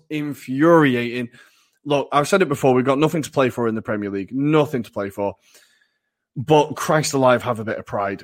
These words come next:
Um, we were awful. We were awful. We need to find some form before the Europa League. Next up, we play Villarreal, Emery, back at the Emirates. I'm pretty scared. But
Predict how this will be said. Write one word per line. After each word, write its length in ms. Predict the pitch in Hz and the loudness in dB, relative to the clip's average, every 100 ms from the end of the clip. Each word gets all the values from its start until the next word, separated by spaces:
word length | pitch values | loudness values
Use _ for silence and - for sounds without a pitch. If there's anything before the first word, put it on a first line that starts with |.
| - | -6
Um, 340 | 120 117 117 127 | -2 0 -2 2
we 140 | 139 | 4
were 140 | 135 131 | 4 6
awful. 720 | 151 151 151 147 139 120 _ _ | 8 6 6 4 4 2 _ _
We 140 | 139 123 | -4 -2
were 100 | 110 | 0
awful. 640 | 123 120 - 120 113 - _ _ _ | 0 0 -2 -2 -2 -6 _ _ _
We 120 | 135 135 | -2 0
need 160 | 139 | 0
to 60 | - | 0
find 200 | 131 123 | -2 -2
some 120 | 123 | -6
form 260 | - 120 110 | -2 -2 -2
before 260 | 107 117 | -6 -4
the 100 | 113 | -4
Europa 320 | 110 110 107 | -4 -4 -4
League. 340 | 123 151 143 131 _ _ - | 2 4 2 0 _ _ -2
Next 360 | 135 123 - | -2 0 -2
up, 240 | 131 120 127 | 0 0 0
we 140 | 123 | -4
play 320 | - 123 117 | 0 2 2
Villarreal, 680 | 110 120 117 117 113 113 110 131 | 0 -2 0 0 0 0 -2 0
Emery, 600 | 127 127 123 123 113 _ _ _ _ _ 135 | 2 4 2 2 0 _ _ _ _ _ 0
back 220 | 127 - | 0 0
at 60 | |
the 120 | 123 120 | 0 0
Emirates. 640 | 117 113 110 - - - _ | 0 -2 -4 -6 -12 -18 _
I'm 120 | 123 120 | -8 -2
pretty 220 | 139 104 | -4 -4
scared. 460 | - 117 110 110 - _ _ _ _ _ 120 _ | -4 -2 0 -2 -6 _ _ _ _ _ -18 _
But 400 | 165 156 151 - | 6 6 6 0